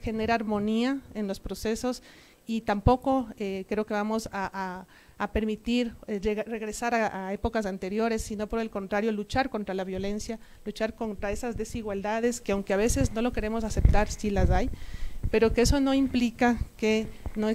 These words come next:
no exista un, una, una fuerza, una energía nuestra la, con la, con la que podamos luchar para aquello.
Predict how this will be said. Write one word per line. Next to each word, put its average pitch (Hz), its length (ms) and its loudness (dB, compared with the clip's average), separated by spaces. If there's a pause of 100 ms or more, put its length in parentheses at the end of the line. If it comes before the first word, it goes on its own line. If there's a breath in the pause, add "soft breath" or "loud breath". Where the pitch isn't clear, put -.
no 214 160 -2
exista 226 760 4
un, 220 540 -2 (320 loud breath)
una, 214 540 2 (840)
una 240 260 4
fuerza, 247 460 6
una 220 140 2
energía 220 360 2
nuestra 240 360 2
la, 247 100 0
con 202 140 0
la, 190 100 4
con - 300 -4
la 202 80 2
que 208 100 -6
podamos 196 340 -2
luchar 196 300 -4
para 160 160 -4
aquello. - 300 -10